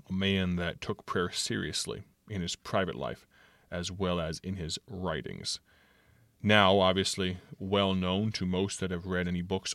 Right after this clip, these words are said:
on prayer, E M Bounds. This book, I'd recommend you consider picking it up for yourself, maybe reading it along with me. E M Bounds on Prayer.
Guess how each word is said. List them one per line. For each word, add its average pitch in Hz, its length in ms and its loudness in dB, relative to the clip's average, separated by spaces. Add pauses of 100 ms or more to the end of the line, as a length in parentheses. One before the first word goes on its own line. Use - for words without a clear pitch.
on 95 380 0 (220)
prayer, 101 480 0 (680)
E 107 160 4
M 101 180 4
Bounds. 76 460 -2 (560)
This 104 220 0
book, 107 340 4
I'd 95 200 2
recommend 139 500 2
you 113 80 0
consider 101 400 2
picking - 340 -4
it 101 80 4
up 101 140 0
for 98 120 -4
yourself, - 640 0
maybe 92 240 -2
reading 95 380 0
it 82 80 -2
along 87 540 0
with 104 280 -2
me. 92 220 2 (680)
E 127 160 8
M 143 180 4
Bounds 95 500 4 (100)
on 104 480 2 (460)
Prayer. - 540 -8